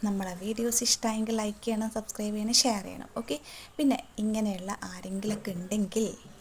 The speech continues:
എനിക്ക് കമന്റ് ചെയ്യാൻ മറക്കരുത്, അറിയാൻ വേണ്ടിയിട്ടാണ്. അപ്പം എന്തായാലും എൻ്റെ വീഡിയോസ് കാണുന്നുണ്ടെന്ന് എനിക്ക് മനസ്സിലാകുന്നുണ്ട്, പക്ഷെ നിങ്ങൾക്ക് ലൈക്ക് ചെയ്യാനൊരു മടിയുണ്ട് ഗൈസ്. അത്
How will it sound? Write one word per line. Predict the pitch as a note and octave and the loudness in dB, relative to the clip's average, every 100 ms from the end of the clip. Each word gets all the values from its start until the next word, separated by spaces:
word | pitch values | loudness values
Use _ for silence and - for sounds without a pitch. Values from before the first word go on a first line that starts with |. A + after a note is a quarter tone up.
| - - | -18 -12
എനിക്ക് | F3+ F#3+ - | -10 -8 -6
കമന്റ് | F#3+ F3+ F#3+ G#3+ | -6 -6 -4 -4
ചെയ്യാൻ | F#3+ G3 F#3+ | -4 -6 -8
മറക്കരുത്, | F3 E3+ G3+ F#3+ F3 A3+ - - - - G#3 | -10 -6 -6 -4 -6 -8 -10 -16 -16 -10 -4
അറിയാൻ | G3+ G#3+ B3+ | 0 2 2
വേണ്ടിയിട്ടാണ്. | A3+ G3+ G#3 G3 F3+ F#3+ - G3 | 2 0 -2 -4 -6 -8 -8 -10
അപ്പം | - - - - - G#3 | -8 -10 -12 -18 -4 2
എന്തായാലും | A3 A#3+ G#3+ F#3+ A3+ - G3+ | 4 6 4 0 -6 -6 -2
എൻ്റെ | G#3+ B3 | 0 0
വീഡിയോസ് | G3+ G3 G#3 G#3 - | -2 -2 2 2 2
കാണുന്നുണ്ടെന്ന് | G3+ G3 A3+ A#3+ A3 A3+ | -2 0 2 4 4 2
എനിക്ക് | G#3 G#3+ G#3 | 0 -2 -2
മനസ്സിലാകുന്നുണ്ട്, | F#3+ - G3 G3 G3 F3+ G#3+ - - - | -2 -4 -2 -2 -2 -4 -8 -10 -14 -6
പക്ഷെ | B3+ - B3 | -2 0 2
നിങ്ങൾക്ക് | A#3 A#3 A#3+ A3 | 2 0 0 0
ലൈക്ക് | G3+ G#3 - | 0 -4 0
ചെയ്യാനൊരു | A#3+ G#3 G3+ G3 | 0 0 -2 -4
മടിയുണ്ട് | F3+ F3 G#3+ G3+ F#3+ - | -4 -6 -4 -4 -6 -8
ഗൈസ്. | - G#3 - - - | -6 -4 -4 -6 -14
അത് | G3 | -8